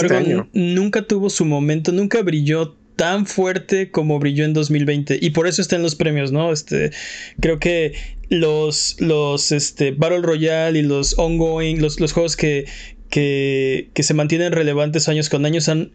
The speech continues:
Speaker 1: roto esta barrera de que los juegos del año son para juegos que salieron en el año.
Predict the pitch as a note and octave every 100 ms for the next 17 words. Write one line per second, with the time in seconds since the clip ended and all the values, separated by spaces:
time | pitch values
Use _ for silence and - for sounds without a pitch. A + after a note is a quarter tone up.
0 | - E3+ E3 F#3+ G3 E3 D3 D#3 E3 D#3+
1 | D3 D3 C#3 - - - E3 D3+ F3 F3+
2 | F3 E3 E3+ F3 E3 D#3 E3 D3 D#3+ D#3+
3 | - D3+ D3+ D3+ D#3+ D3 C#3 C#3 C#3+ B2+
4 | A2+